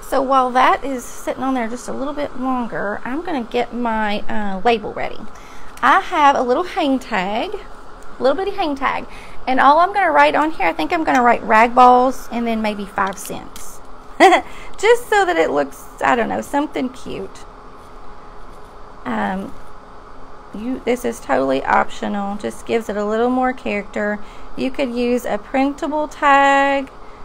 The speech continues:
or, uh, make your own. Today we're going for simple.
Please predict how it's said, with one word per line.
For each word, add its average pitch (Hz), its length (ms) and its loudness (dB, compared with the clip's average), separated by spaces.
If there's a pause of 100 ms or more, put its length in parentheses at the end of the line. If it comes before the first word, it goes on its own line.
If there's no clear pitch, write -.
(180)
or, 208 680 -2
uh, 208 220 -2
make 202 280 -4
your 247 240 0
own. 190 500 -2 (1040)
Today 233 340 4
we're 214 120 -4
going 220 320 -2
for 247 140 -8
simple. 208 640 -8